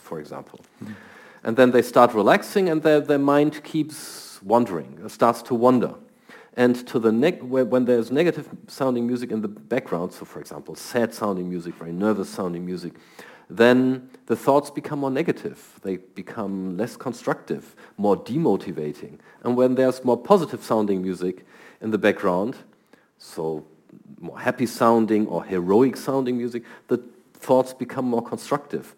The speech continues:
Speaker 2: Hmm.
Speaker 1: Isn't that a, you know, isn't that quite the thing? Music does not only affect our emotions. Of course, that's something that we all know.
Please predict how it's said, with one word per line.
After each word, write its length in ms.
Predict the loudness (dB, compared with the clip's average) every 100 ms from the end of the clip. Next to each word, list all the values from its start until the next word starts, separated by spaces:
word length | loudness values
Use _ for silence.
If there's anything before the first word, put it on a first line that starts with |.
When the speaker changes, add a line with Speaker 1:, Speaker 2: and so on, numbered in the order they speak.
| _
Speaker 2:
Hmm. 180 | -8 -8 -10 -6 0
Speaker 1:
Isn't 260 | 2 2
that 180 | 2 2
a, 120 | 2 -4 -10
you 100 | -2
know, 140 | -2
isn't 280 | -2 -4 -2
that 160 | -2 -4 -12 -20 -6
quite 300 | 2 2 2
the 100 | -2
thing? 340 | 2 2 2 -6 -20 -20 _ _ _ 0
Music 380 | 6 6 6 4
does 180 | 2
not 200 | 4 2 4
only 640 | 4 4 6 6 6 4 -12 _
affect 360 | -8 -4 -4 -2
our 160 | 0 2
emotions. 580 | 4 6 4 2 -10 -10
Of 100 | -10
course, 220 | -6 -4
that's 220 | -4 -10
something 280 | -10 -10 -6
that 120 | -4
we 120 | -2 -2
all 180 | -2 -2
know. 340 | 0 0 -2